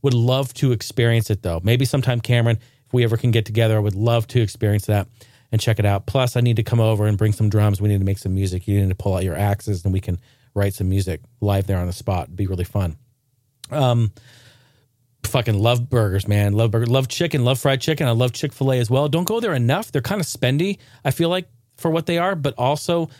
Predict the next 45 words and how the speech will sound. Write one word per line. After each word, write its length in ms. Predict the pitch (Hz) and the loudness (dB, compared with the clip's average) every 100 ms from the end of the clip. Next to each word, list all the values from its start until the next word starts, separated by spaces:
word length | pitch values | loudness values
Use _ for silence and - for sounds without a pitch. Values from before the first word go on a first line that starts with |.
| - | -10
you 120 | - 143 | -2 0
get 340 | 151 - 147 | 0 -4 -4
great 220 | 127 131 | -2 -2
quality. 460 | 127 135 127 107 110 | 0 2 2 0 -2
They're 240 | 131 143 175 | -2 -2 0
like 200 | 226 - | -2 -2
In-N-Out 400 | 170 170 151 107 | -2 0 0 -2
for 140 | - 117 | -2 -2
that. 260 | 98 85 - _ - | -2 -2 -10 _ -4
They're 200 | 143 117 - - | -4 -4 -12 -4
always 340 | 160 170 170 | 0 0 -2
consistent, 580 | - 135 - 127 - 85 - _ | 0 -2 0 -2 -4 -10 -12 _
consistently 680 | - 156 - 175 - 147 143 | -4 -4 -2 -6 -4 -2 -2
fresh, 460 | 120 123 110 95 - | 0 0 0 0 0
never-ending 800 | 135 170 175 170 - 147 147 139 | 0 2 0 -2 -2 0 0 -2
freshness 720 | - 123 123 - 98 87 - - _ _ | 0 0 0 -2 -6 -8 -12 -20 _ _
from 140 | - 110 | -4 0
In-N-Out, 380 | 110 98 90 90 | 4 4 4 2
and 100 | 123 | 2
also 200 | 117 113 | 2 -2
Chick-fil-A. 460 | - - 92 90 | -4 -6 -4 -2
Love 320 | 92 139 170 | 0 0 2
their 120 | 147 131 | 0 2
nuggets. 480 | 127 123 127 - - - - | 2 2 -2 -4 -18 -20 -2
Love 220 | 127 190 | 0 0
their 100 | 170 | -2
breakfast 760 | 117 123 180 - - 170 - - - | 0 0 0 -4 -4 -4 -4 -6 0
nuggets. 400 | 113 104 95 127 | 2 2 -2 -2
You 60 | |
ever 120 | 127 | 0
get 160 | 127 135 | 0 0
their 100 | 131 | 0
breakfast? 520 | 107 120 120 190 - | 2 0 0 -4 -2
I 40 | 156 | -2
know 100 | 101 | -2
you 140 | 85 | -2
do. 240 | 78 76 - _ _ | -6 -10 -12 _ _
I'm 80 | - | -2
just 140 | 113 - | -2 2
saying 180 | 110 | 2
that 140 | 104 98 | 2 0
for 140 | - | 0
everyone. 220 | 104 95 | 0 2
They 80 | 101 | 2
put 280 | 107 165 170 | 2 0 -2